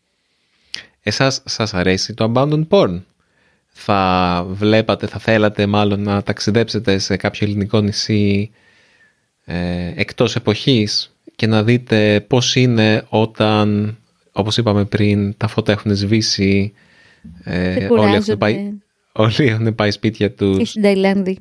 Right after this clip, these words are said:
Speaker 1: κάνουν τη χειμερή ανάρκη τους και περιμένουν,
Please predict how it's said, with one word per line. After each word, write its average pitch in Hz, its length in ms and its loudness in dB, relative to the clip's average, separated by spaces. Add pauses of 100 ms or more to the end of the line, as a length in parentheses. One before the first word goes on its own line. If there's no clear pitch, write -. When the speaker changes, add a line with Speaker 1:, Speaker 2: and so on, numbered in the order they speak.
(760)
Speaker 1:
κάνουν 107 240 0
τη 107 80 -4
χειμερή 101 360 2
ανάρκη 104 380 0
τους - 500 -10 (560)
και 104 220 -2
περιμένουν, 107 680 2